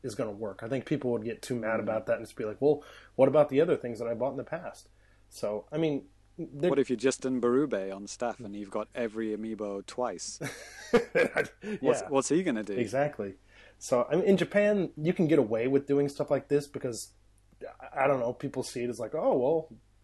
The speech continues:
Speaker 1: fine, whatever." But, I don't know. I think the more vocal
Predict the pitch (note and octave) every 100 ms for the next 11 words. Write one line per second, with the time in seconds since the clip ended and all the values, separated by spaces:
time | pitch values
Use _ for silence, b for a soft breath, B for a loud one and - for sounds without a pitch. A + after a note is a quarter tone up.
0 | _ A#2+ D#3+ F3 G#2+ G#2+ A#2 D#3+ C3+ G2
1 | - b b b b _ A2 G2+ - -
2 | D3 A2+ G#2 F#2+ - D3 C#3 C3 C3 A2
3 | C3 B2+ C#3 A#2+ A2+